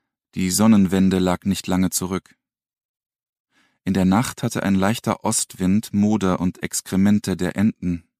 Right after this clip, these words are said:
auf der Wasseroberfläche herübergetrieben. Die faulige Mischung dümpelte zwischen den Betonstegen der alten Wettkampfanlage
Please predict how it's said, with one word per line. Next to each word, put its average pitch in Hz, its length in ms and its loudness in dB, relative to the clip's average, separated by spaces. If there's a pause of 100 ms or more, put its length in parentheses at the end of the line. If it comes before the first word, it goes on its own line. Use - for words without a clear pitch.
(140)
auf 98 100 -12
der 101 140 -4
Wasseroberfläche 90 840 -2
herübergetrieben. 85 840 -6 (1160)
Die 113 60 -14
faulige 117 480 2
Mischung 101 500 4
dümpelte 104 540 0
zwischen 95 480 -2
den 90 180 0
Betonstegen 92 840 0
der 87 180 -2
alten 92 380 -4
Wettkampfanlage 85 1040 -4